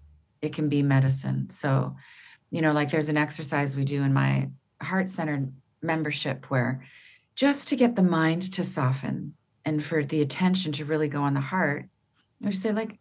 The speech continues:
begin this exercise with recalling a beautiful memory with someone that you love. That's, we're going back to the past. And that's useful. So another utility of the past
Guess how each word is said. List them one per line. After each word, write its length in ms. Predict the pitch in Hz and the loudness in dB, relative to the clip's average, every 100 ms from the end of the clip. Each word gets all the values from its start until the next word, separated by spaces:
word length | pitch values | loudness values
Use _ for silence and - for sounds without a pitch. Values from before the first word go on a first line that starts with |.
| - | -4
begin 280 | 202 190 240 | -2 4 6
this 180 | 285 247 | 6 4
exercise 920 | 170 - - 147 135 156 - 127 - _ _ _ _ _ | 0 -2 -6 -2 0 0 -2 -8 -12 _ _ _ _ _
with 440 | 175 185 185 - - _ _ _ _ | 4 4 4 -2 -18 _ _ _ _
recalling 840 | - 185 185 180 190 185 202 175 160 | -2 2 2 0 2 4 6 4 2
a 60 | |
beautiful 560 | 147 143 165 175 - 170 | -2 -4 -4 -4 -4 -2
memory 320 | 156 160 143 | 0 0 2
with 140 | 135 | 2
someone 320 | 135 147 143 139 | 0 -2 0 0
that 180 | 139 | -2
you 80 | - | -6
love. 340 | 143 - 131 _ _ _ _ _ - | -8 -10 -14 _ _ _ _ _ -8
That's, 200 | 254 - | -6 -4
we're 80 | |
going 240 | 233 226 233 | -2 0 0
back 180 | 226 220 | 0 -4
to 100 | 226 | -8
the 60 | |
past. 580 | 226 247 - - - - _ _ _ _ _ | -8 -6 -8 -10 -14 -18 _ _ _ _ _
And 840 | 180 185 185 185 185 185 185 185 185 _ | 4 6 8 8 6 4 2 0 -6 _
that's 280 | 190 190 190 | 0 0 2
useful. 500 | 190 185 - - - - _ - _ _ - | 0 0 -2 -8 -10 -16 _ -20 _ _ -8
So 220 | - 185 | -2 0
another 560 | 185 196 202 226 214 190 - _ _ _ | 4 6 6 6 4 0 -8 _ _ _
utility 600 | - 180 180 190 185 175 165 | -6 -4 0 4 4 4 0
of 100 | 151 | -2
the 80 | |
past 720 | 135 185 170 139 139 139 - | -4 -2 0 2 0 -4 -10